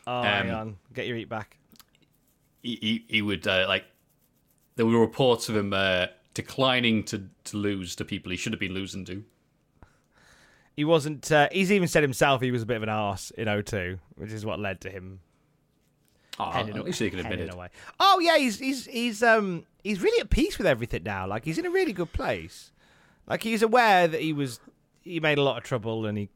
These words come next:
Speaker 1: caused a lot of issue, but he's
Speaker 2: Yeah. At le-, at least he
Speaker 1: he
Speaker 2: stopped that now, like, uh, being the only person to say anything nice to Bayley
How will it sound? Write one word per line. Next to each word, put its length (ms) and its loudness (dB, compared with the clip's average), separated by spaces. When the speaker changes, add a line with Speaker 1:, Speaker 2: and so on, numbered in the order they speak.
Speaker 1:
caused 260 0
a 40 -4
lot 100 -2
of 80 -4
issue, 420 -8
but 200 -8
he's 220 -8
Speaker 2:
Yeah. 100 -14
At 80 -2
le-, 100 4
at 60 -2
least 160 4
he 60 2
Speaker 1:
he 40 0
Speaker 2:
stopped 260 2
that 200 2
now, 220 4
like, 300 2
uh, 240 4
being 180 2
the 60 2
only 120 2
person 260 0
to 60 -8
say 140 2
anything 220 -2
nice 240 0
to 100 -6
Bayley 480 0